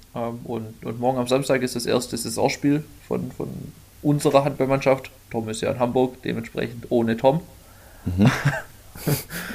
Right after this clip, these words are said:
Speaker 1: Ähm, und ich gehe davon aus, dass es danach noch was trinken geht. Und
Speaker 2: Mhm.
Speaker 1: ich werde dann am, am Sonntag, ähm, auch ein, ein Handballspiel pfeifen müssen.
Speaker 2: Mhm.
Speaker 1: <laughs> Zum ersten Mal in meinem Leben.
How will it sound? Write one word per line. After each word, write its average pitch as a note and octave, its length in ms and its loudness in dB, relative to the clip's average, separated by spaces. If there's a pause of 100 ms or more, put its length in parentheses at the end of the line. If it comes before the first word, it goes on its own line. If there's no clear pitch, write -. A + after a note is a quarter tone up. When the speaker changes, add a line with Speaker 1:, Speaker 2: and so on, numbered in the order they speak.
(320)
Speaker 1:
Ähm, A#2+ 320 4 (420)
und A#2+ 560 2
ich B2 140 -2
gehe C#3 120 2
davon C3 180 0
aus, C3 120 2
dass B2+ 160 -2
es - 60 -16
danach B2+ 280 4
noch B2 140 -2
was B2 140 -4
trinken F3+ 320 0
geht. F3 260 -2 (400)
Und C#3 240 0
Speaker 2:
Mhm. B2 120 2 (680)
Speaker 1:
ich C#3 240 2
werde B2 200 4
dann B2 280 2
am, A2+ 280 -2
am A#2+ 180 -6 (100)
Sonntag, C3 600 4 (140)
ähm, A#2 340 -4
auch B2+ 220 -4
ein, B2 260 -10 (400)
ein C#3 140 -6
Handballspiel C#3 480 0
pfeifen D#3+ 400 4
müssen. E3+ 340 -4 (320)
Speaker 2:
Mhm. A2+ 320 8
Speaker 1:
<laughs> D#3 80 10
Zum G3+ 100 4 (120)
ersten G#3 560 6
Mal G#3+ 240 8
in A3 180 2
meinem A3 380 6
Leben. A3 640 2